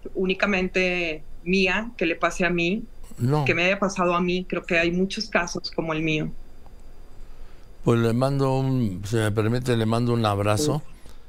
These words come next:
Speaker 1: Muy
Speaker 2: Y
Speaker 1: amable, gracias, yo otro.
Speaker 2: Gracias, y le pido que sigamos en contacto, Angélica.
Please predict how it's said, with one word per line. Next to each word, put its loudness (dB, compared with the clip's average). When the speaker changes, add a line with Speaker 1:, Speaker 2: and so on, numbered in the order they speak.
Speaker 1:
Muy 4
Speaker 2:
Y 4
Speaker 1:
amable, 2
gracias, -2
yo 0
otro. -6
Speaker 2:
Gracias, 2
y 2
le 0
pido 4
que 0
sigamos 2
en 0
contacto, 2
Angélica. -6